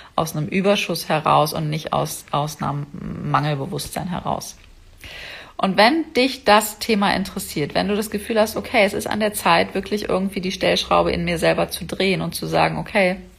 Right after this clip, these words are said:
irgendwie, irgendwas läuft ja scheinbar gerade nicht so richtig rund,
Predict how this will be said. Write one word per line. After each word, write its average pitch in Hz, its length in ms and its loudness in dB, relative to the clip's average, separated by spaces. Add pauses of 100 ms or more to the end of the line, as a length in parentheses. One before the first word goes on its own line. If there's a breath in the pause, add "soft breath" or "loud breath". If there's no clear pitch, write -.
(1400 loud breath)
irgendwie, 220 560 6
irgendwas 190 360 4
läuft 254 240 6
ja 185 80 6
scheinbar 151 320 4
gerade 147 260 4
nicht 151 200 -2
so 151 100 -4
richtig 156 380 -4
rund, 160 320 -2